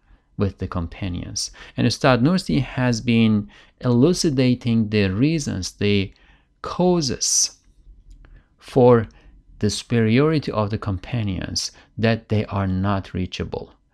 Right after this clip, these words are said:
that they are at the top. Ustad Nursi is explaining us why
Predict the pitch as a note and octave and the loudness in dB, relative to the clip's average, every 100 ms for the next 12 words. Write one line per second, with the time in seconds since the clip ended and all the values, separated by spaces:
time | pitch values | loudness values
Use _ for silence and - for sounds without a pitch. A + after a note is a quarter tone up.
0 | _ _ - A2 - G2 G2+ G2+ F#2+ - | _ _ -4 -4 -2 -4 -2 -2 -4 -6
1 | G2 - - - - - - _ _ _ | -12 -10 -10 -8 -8 -8 -20 _ _ _
2 | _ - - - F#2 G#2+ C3+ C3+ A2 F#2 | _ -14 -6 0 2 4 4 2 -2 0
3 | F#2 - B2+ B2+ G#2+ F#2 - F2+ B2+ - | -4 -4 2 4 4 2 -2 -2 -2 -2
4 | - _ - F#2 A#2 A2+ F2+ | -4 _ -6 2 4 6 4